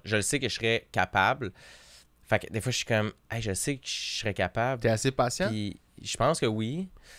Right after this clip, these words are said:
Speaker 1: Puis tu sais, je pense que j'ai, de mon expérience en... en service à clientèle, des trucs comme ça, je, je serais comme, je pourrais le mettre de l'avant, ça, puis aller travailler là-dedans. Puis des fois, je suis comme, mais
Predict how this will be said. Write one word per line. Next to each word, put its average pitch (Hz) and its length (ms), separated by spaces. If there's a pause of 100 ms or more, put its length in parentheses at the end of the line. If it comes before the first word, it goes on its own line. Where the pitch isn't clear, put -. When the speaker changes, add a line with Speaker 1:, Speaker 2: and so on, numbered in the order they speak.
(160)
Speaker 1:
Puis 117 340 (380)
tu - 220
sais, - 20
je 101 100
pense 143 160
que 123 60
j'ai, 104 140 (600)
de 104 260
mon 113 180
expérience 110 460
en... 95 560
en 101 100
service 107 280
à 104 60
clientèle, 104 420
des 107 120
trucs 117 200
comme 95 160
ça, 123 280 (520)
je, 101 60
je 98 320
serais 107 260
comme, 110 200
je - 80
pourrais 120 320
le 123 60
mettre 131 200
de 117 40
l'avant, 113 500 (480)
ça, 120 440 (100)
puis 107 360
aller 107 260
travailler 110 220
là-dedans. 104 480
Puis 98 80
des 104 100
fois, 123 100
je - 80
suis - 20
comme, 104 180
mais 90 180